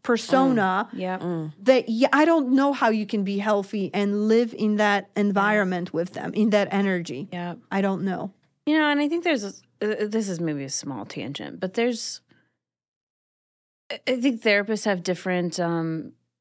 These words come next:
Speaker 2: opinions, I guess, about, like, cutting someone off like that or living with them and having boundaries. <laughs> I think either one of those options is okay. You
Speaker 1: Yes.
Speaker 2: cut somebody off, great. Like,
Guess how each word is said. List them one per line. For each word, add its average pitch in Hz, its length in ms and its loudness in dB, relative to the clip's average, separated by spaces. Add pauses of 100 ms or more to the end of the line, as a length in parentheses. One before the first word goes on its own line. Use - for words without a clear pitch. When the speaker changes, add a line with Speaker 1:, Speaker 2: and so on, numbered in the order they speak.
(420)
Speaker 2:
opinions, 185 600 -2
I 196 80 0
guess, 208 340 0
about, 170 420 0
like, 156 360 -2 (460)
cutting 285 340 4
someone 311 320 4
off 170 340 -2
like 165 200 -2
that 156 360 -4 (340)
or 175 600 4
living 233 480 4
with 202 220 -4
them 180 400 0
and 170 260 -2
having 165 380 0
boundaries. 147 680 -8 (720)
<laughs> - 180 -10
I - 60 -14
think 185 260 -4
either 180 160 0
one 175 140 -2
of 175 80 -2
those 165 160 -2
options 165 360 -4
is 165 120 -6
okay. 170 360 -4
You 196 80 0
Speaker 1:
Yes. 196 340 0
Speaker 2:
cut 226 160 2
somebody 233 420 0
off, 202 360 0 (340)
great. 175 540 -2
Like, 160 480 -2